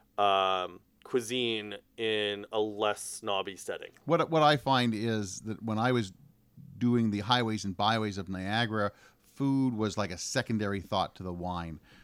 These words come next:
Speaker 2: where, let's say, Prince Edward County,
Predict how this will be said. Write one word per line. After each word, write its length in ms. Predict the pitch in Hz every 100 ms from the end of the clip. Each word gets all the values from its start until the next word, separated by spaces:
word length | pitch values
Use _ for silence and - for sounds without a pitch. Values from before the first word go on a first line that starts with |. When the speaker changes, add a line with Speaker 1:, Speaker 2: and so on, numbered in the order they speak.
| _ -
Speaker 2:
where, 560 | 107 104 104 101 98 92
let's 240 | 123 120
say, 200 | - 104
Prince 320 | 87 120 107
Edward 300 | 101 92 90
County, 480 | - 123 117 95 87